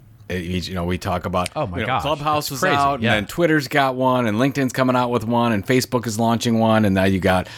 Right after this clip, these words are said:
Speaker 1: you got the Substack, and there's all kinds of Substack clones. You got review from Twitter, and you got this from Facebook. It's just ridiculous. It just reminds me, because I talked about this in my,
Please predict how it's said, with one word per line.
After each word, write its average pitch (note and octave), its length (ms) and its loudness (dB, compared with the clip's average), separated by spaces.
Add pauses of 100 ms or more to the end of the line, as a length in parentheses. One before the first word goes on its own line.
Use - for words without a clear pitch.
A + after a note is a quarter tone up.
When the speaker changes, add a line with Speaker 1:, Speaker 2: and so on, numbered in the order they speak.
(260)
Speaker 1:
you G2+ 160 2
got F#2 220 2
the E2+ 580 -2
Substack, C3 640 2
and G#2 100 2
there's G2+ 240 0
all B2+ 220 2
kinds B2 320 0
of F2+ 80 -4
Substack B2+ 460 0
clones. A#2 260 0
You G#2+ 80 2
got F#2+ 160 0
review A2+ 320 0
from G2+ 180 -4
Twitter, C3+ 460 2
and A2 100 0
you G2 60 -2
got F#2 200 0
this C3 140 2
from G2 140 -6
Facebook. C3+ 460 -2
It's A#3 180 0
just A#3 300 0 (600)
ridiculous. A#2 760 2
It A2+ 40 0
just A#2+ 240 2
reminds A2+ 480 4
me, F#2+ 180 4
because F#2 540 0 (260)
I G#2 80 4
talked G#2+ 240 2
about G2 280 4
this G2+ 200 2
in F#2 100 2
my, E2+ 280 2